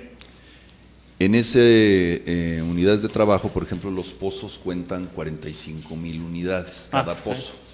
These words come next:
Speaker 2: sí.
Speaker 1: Hay temas de registros geofísicos, de interpretación sísmica, etcétera. Y otro es una prueba de alcance extendido, en la, la cual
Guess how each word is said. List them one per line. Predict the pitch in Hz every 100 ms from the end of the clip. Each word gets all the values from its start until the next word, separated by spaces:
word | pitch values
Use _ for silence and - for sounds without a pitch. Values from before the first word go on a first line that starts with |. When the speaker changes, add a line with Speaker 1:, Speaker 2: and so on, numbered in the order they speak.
| -
Speaker 2:
sí. | 123 107 - - - -
Speaker 1:
Hay | 90 92 92 87
temas | 92 95 90
de | 80
registros | 78 78 80 82 80
geofísicos, | 92 87 117 117 117 - 104 101
de | 82
interpretación | 80 82 78 76 76 - 85
sísmica, | 85 104 107 101 95 -
etcétera. | 73 - 65 - - - - - - - -
Y | 113
otro | 127 131 127 110
es | 107 104 - - -
una | 95 98 95
prueba | 98 92 92
de | 82
alcance | 73 - 92 101 -
extendido, | 98 - 107 101 95 73 73 - - - - -
en | 82 82
la, | 82 - -
la | 82 -
cual | 92 90